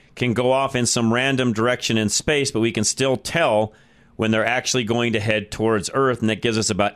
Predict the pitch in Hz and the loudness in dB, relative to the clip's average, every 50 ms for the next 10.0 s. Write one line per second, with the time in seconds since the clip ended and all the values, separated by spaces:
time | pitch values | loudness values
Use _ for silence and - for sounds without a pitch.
0 | - - 143 170 190 - - - - 170 160 160 160 160 156 - 131 135 135 139 | -4 -6 -6 -6 -6 -8 -10 -6 -4 -2 -2 0 -2 -2 -4 -4 -2 -2 0 0
1 | 139 139 135 139 127 - - - _ _ _ _ _ _ _ _ _ _ _ _ | 2 2 2 0 0 -2 -4 -8 _ _ _ _ _ _ _ _ _ _ _ _
2 | - 117 117 120 104 104 107 113 117 117 113 107 92 71 - - _ _ _ _ | -2 -2 0 0 0 0 0 0 2 2 2 0 0 -2 -4 -8 _ _ _ _
3 | _ _ _ _ _ _ _ _ _ _ - 107 123 135 135 143 123 - - - | _ _ _ _ _ _ _ _ _ _ -2 -2 0 0 0 -2 -4 -4 -4 -2
4 | 165 190 202 196 175 - - 143 135 123 120 120 117 117 117 117 117 110 101 110 | 0 0 0 0 -2 -2 0 2 2 2 2 2 2 2 2 2 2 0 0 -2
5 | 107 95 107 110 113 117 117 113 117 113 107 98 101 - - 117 117 117 113 101 | -2 -2 -2 0 0 0 0 0 0 -2 -2 -2 -4 -4 -2 0 0 0 0 2
6 | 117 117 113 - - - 120 120 123 120 113 - - 104 101 - 107 107 110 104 | 0 0 0 0 0 0 0 2 0 0 -2 -2 0 0 0 0 0 -2 -2 -2
7 | - - 113 107 110 110 101 - - - _ _ _ _ - - 113 113 107 - | -2 -2 0 0 0 0 0 -2 -8 -16 _ _ _ _ -6 -2 -2 -2 -2 -2
8 | - 117 - 117 113 110 110 104 - 98 101 - - - 107 107 95 98 104 110 | -4 -4 0 0 2 2 2 0 -2 -4 -4 -2 0 0 0 0 2 0 0 0
9 | 107 - - 107 101 98 104 101 - 104 87 101 101 101 104 98 - - - - | 0 0 -2 -2 0 0 0 0 -2 -4 -4 0 0 2 0 0 -2 -6 -10 -10